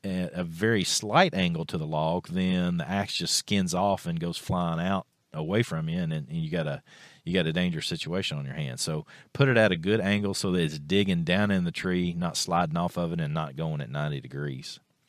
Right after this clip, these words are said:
Number eight, once you get close to the end of a piece of wood or nearing a cut through, take your time.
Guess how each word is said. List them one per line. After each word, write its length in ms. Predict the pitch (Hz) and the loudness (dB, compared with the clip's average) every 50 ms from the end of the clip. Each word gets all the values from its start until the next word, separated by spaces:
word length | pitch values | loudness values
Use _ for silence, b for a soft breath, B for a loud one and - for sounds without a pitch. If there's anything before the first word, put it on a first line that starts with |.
| B B B B B B B B B B | B B B B B B B B B B
Number 240 | - 123 117 104 98 | 6 6 6 8 8
eight, 240 | 117 143 165 - 98 | 8 8 8 6 4
once 220 | 110 135 - - | 2 2 2 0
you 40 | 120 | 2
get 160 | 113 127 - | 2 2 2
close 240 | - 131 127 123 - | 4 4 4 4 2
to 80 | - | 0
the 140 | 92 87 101 | 0 0 2
end 100 | 120 123 | 4 4
of 80 | 113 101 | 2 2
a 80 | 98 | 0
piece 240 | - - 123 110 - | 2 2 2 2 2
of 80 | 107 95 | -2 0
wood 240 | 104 113 120 120 107 | 2 2 4 4 4
or 100 | 95 90 | 4 2
nearing 360 | 92 95 104 110 110 107 98 | 2 2 2 2 2 2 0
a 60 | 92 | 0
cut 200 | - - 135 - | 2 2 0 0
through, 320 | - - 92 90 92 95 - _ _ _ _ | 0 -2 0 0 0 0 -4 _ _ _ _
take 400 | - - 95 95 101 101 - - - _ _ _ | 0 2 4 4 4 2 -2 -6 -14 _ _ _
your 460 | 78 78 87 90 90 90 90 85 - _ _ _ _ | -6 -4 -2 0 0 0 -2 -2 -4 _ _ _ _
time. 380 | - - 92 82 73 67 64 69 | -4 0 0 0 0 -2 -4 -10